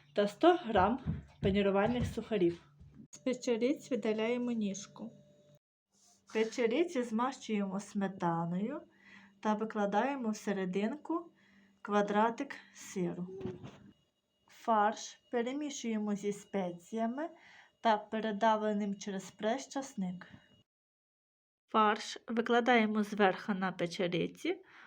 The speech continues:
утворюючи кульку. Печериці спочатку обвалюємо у борошні, потім у яйці та у панірувальних сухарях.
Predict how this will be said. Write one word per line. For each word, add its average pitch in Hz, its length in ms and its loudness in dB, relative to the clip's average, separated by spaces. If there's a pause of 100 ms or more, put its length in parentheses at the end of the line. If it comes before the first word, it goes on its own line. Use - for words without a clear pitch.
(160)
утворюючи 294 840 4 (360)
кульку. 202 500 -2 (1300)
Печериці 254 680 -2
спочатку 220 640 -2
обвалюємо 180 880 2
у 233 100 2
борошні, 190 680 -2 (920)
потім 226 640 0
у 247 140 4
яйці 196 760 6 (1400)
та 220 300 -4
у 226 160 4
панірувальних 214 1000 4
сухарях. 214 720 -2